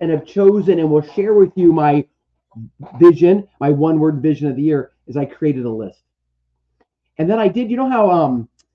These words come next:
in basketball, they have bracket play, or maybe volleyball, they have bracket play, meaning you got bracket A and B, and it's, it's Team Panther versus Team Cougar, and then whoever wins, they move on, right? And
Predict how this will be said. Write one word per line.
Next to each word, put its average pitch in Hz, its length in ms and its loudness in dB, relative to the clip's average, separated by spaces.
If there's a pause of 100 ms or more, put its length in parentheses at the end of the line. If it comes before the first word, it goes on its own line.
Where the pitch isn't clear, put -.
(100)
in 160 120 -2
basketball, 165 720 -2
they 156 80 -2
have 120 180 -6
bracket 143 460 -6
play, 175 260 -2
or 160 100 2
maybe 139 260 0
volleyball, 151 600 -2
they 147 80 -2
have 123 140 -8
bracket 143 400 -8
play, 151 160 -4
meaning 139 240 -2
you 123 60 -8
got 127 260 -10 (240)
bracket 160 320 -4
A 156 160 2
and 139 120 -4
B, 151 260 4
and 139 100 -2
it's, - 180 -20 (240)
it's - 280 -12 (200)
Team 180 300 -2
Panther 170 380 -4
versus 156 320 -4
Team 165 300 -4
Cougar, 156 340 -2
and 147 100 0
then 139 100 -4
whoever 156 260 0
wins, 147 240 -4
they 143 120 0
move 139 200 -2
on, 113 200 -6
right? 143 260 -4 (220)
And 202 380 -6